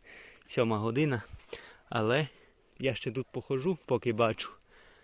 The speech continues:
і буду вже закінчувати цей похід. Ну, гриби мене порадували. Ось також збираю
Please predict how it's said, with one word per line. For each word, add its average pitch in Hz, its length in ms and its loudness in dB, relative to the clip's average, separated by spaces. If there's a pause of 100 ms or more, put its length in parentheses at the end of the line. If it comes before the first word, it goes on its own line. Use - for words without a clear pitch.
(280)
і 156 240 -6 (300)
буду 117 260 -6
вже 101 220 -6 (340)
закінчувати 107 880 -4
цей - 180 -2
похід. - 420 -12 (420)
Ну, 143 340 -2
гриби 117 300 -2
мене 113 260 -2
порадували. 101 580 -8
Ось 107 180 -10
також - 380 -8 (360)
збираю 117 520 0